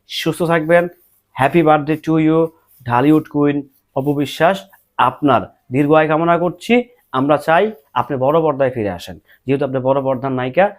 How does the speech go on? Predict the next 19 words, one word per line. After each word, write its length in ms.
আপনি 160
শাকিব 300
খানের 160
হাত 140
ধরে 140
আসার 160
দরকার 280
নাই, 160
আপনার 240
যাকে 300
ভাল 140
লাগে 180
তাকে 200
নিয়ে 160
আসেন। 220
যেহেতু 420
শাকিব 340
খানের, 240
আহ, 260